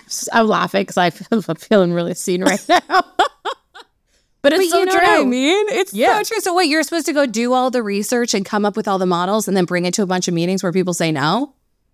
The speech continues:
Speaker 2: No, thanks.
Speaker 1: Yeah, I would, I wouldn't wanna do that either. But that is, that is how I feel like most corporations are run.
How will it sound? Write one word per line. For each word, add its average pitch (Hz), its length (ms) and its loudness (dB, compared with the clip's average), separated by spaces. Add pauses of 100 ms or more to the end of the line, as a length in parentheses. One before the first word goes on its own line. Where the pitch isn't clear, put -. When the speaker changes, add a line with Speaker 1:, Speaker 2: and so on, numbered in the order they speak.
(340)
Speaker 2:
No, 269 180 4
thanks. - 640 -4 (760)
Speaker 1:
Yeah, 190 140 4
I 185 60 4
would, 175 200 0 (680)
I 175 100 0
wouldn't 180 200 2
wanna 170 180 0
do 165 140 -2
that 160 180 -4
either. 165 260 -6 (280)
But 208 100 2
that 214 220 2
is, 220 260 2 (640)
that 190 240 0
is 240 120 2
how 190 520 2
I 180 140 0
feel 185 280 2
like 165 280 0
most 170 340 0
corporations 165 840 0
are 156 260 2
run. 165 420 0